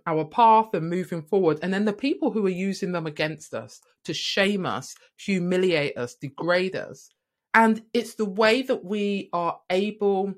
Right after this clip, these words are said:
almost like chameleons, we just keep going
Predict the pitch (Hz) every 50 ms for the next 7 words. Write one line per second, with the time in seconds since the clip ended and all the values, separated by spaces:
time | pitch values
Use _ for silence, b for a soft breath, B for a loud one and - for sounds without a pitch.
0 | _ _ - 185 240 302 294 254 - 151 123 - - - 156 147 143 156 147 143
1 | 135 123 117 123 - 160 160 147 - 147 - - - _ - - - 285 285 285
2 | - - 202 196 190 190 175 143 131 123 127 123